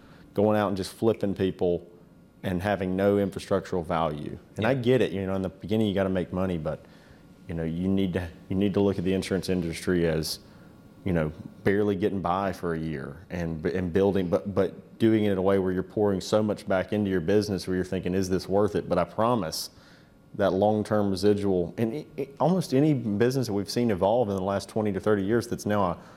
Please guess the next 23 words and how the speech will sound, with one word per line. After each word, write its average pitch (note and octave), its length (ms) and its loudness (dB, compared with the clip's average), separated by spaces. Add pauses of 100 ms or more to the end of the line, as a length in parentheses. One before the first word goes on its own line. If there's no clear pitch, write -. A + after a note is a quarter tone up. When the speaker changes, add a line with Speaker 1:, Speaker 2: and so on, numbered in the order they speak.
(140)
Speaker 1:
multi-million G#2 640 2
dollar, G2+ 300 2
billion G2 380 0
dollar F#2+ 280 2
company G2 640 -4 (640)
didn't B2+ 260 4
make B2 220 2
a F#2 60 -6
lot G2 160 -4
of F2+ 60 0
money A2+ 220 2
in G2+ 60 2
the F2 60 -2
beginning E2+ 320 -2
'cause F#2 140 -4
they F#2 40 -2
were F2 140 -2
Speaker 2:
Yeah. G#2 120 -4
Speaker 1:
so B2 220 4
focused A2+ 480 0
on F#2 160 -4
providing F2+ 440 -2
value. F2 420 -2